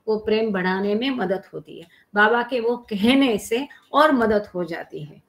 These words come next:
तो आगे बाबा कहते हैं कि जैसा कल डाइनिंग हॉल में समझाया गया था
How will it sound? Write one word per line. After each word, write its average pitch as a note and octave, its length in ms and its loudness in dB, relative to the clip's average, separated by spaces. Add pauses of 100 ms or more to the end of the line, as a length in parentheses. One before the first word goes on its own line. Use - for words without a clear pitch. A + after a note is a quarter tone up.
(280)
तो A#3+ 60 -2
आगे A#3+ 340 2
बाबा G#3 280 0
कहते G3+ 360 -2
हैं G#3 160 -2
कि A3 140 -10
जैसा G3 320 -6
कल G3 240 -4
डाइनिंग G3 520 0
हॉल F#3+ 200 -4
में F#3+ 160 -4
समझाया G3 580 -2
गया D#3+ 320 -4
था D#3 280 -10